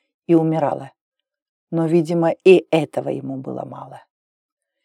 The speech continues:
«Именно поэтому ты не сядешь на престол. У меня нет планов развалить государство», добавил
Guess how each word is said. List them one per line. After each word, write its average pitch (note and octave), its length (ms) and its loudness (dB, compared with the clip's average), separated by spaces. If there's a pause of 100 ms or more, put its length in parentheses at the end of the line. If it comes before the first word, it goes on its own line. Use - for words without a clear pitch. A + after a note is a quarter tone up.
(160)
«Именно D#3+ 400 4
поэтому D3+ 580 6
ты E3+ 120 2
не F3 140 4
сядешь C3+ 420 -2
на C3+ 100 -4
престол. A#2+ 520 -6 (420)
У F3+ 80 4
меня F#3 260 6
нет C#3+ 260 2
планов C3+ 420 0
развалить C#3 460 0
государство», C3 680 0 (580)
добавил B2+ 580 0